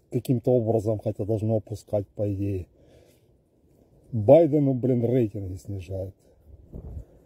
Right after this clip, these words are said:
Have a guts, что называется. Так вот, ну, не дают нам американцы вооружения своего. Может, мы, ну, я не понимаю, зачем мы тратим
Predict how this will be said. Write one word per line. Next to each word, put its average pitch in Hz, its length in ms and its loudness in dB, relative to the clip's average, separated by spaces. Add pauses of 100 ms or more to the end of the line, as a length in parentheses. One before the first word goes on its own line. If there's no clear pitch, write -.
(400)
Have 160 220 8
a - 40 4
guts, 107 380 -4
что 123 140 -6
называется. 104 720 -6 (960)
Так 131 180 2
вот, 139 200 6 (540)
ну, 120 440 0
не 123 200 2
дают 135 340 4
нам 123 180 2
американцы 123 640 2
вооружения 127 580 2
своего. 107 380 -4
Может, 147 380 0
мы, 156 240 2
ну, 123 200 0
я 131 160 2
не 151 100 4
понимаю, 170 440 2
зачем 156 300 -2
мы 143 100 4
тратим 185 440 0